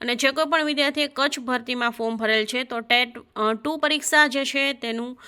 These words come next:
અ, જે બીજો રાઉન્ડ છે એ બહાર પડી ગયેલ છે અને હવે બધી જ એટલે કે ટેટ ટુ એક્ઝામ છે અને બાકીની બધી જ ટાટ પરીક્ષાની વેઇટિંગ જે છે એ બહાર પડી શકે છે. તો વેઇટિંગ માટે તૈયાર રહેજો,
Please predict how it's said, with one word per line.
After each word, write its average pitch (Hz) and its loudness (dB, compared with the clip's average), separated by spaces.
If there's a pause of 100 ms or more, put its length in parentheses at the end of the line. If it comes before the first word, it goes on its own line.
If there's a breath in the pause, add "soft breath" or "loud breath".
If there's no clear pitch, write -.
(300 loud breath)
અ, 214 2
જે 214 -6
બીજો 240 2
રાઉન્ડ 302 6
છે 285 0
એ 269 0
બહાર 220 6
પડી 208 0
ગયેલ 190 -2
છે 277 -4 (380 soft breath)
અને 247 0
હવે 233 2
બધી 247 0
જ 262 -4
એટલે 254 0
કે 233 -2
ટેટ 226 0
ટુ 262 -4
એક્ઝામ 254 0
છે 262 0 (100)
અને 214 -2
બાકીની 226 -2
બધી 226 -2
જ - -8
ટાટ 233 4
પરીક્ષાની 247 -2
વેઇટિંગ 233 -2
જે 269 -4
છે 269 -6
એ 262 0
બહાર 226 4
પડી 220 -2
શકે 214 -6
છે. 254 -4
તો 233 -4
વેઇટિંગ 233 0
માટે 247 -2
તૈયાર 214 -2
રહેજો, 208 -4